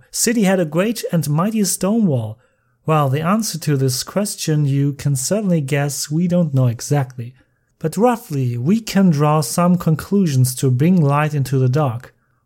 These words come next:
One way the Franks could have conquered Cologne would have been a protracted siege. But this could hardly have been the case,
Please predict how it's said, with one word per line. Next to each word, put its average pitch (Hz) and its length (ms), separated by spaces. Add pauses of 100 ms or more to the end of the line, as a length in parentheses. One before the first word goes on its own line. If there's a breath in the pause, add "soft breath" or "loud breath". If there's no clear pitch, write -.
One 185 320
way 180 260
the 139 260
Franks 160 500
could - 240
have 143 220
conquered 156 420
Cologne 151 460
would 208 140
have 190 260
been 180 160
a 165 80
protracted 156 880
siege. - 500 (560)
But 175 140
this 269 160
could - 160
hardly 175 400
have 143 340
been 139 220
the 120 80
case, 139 480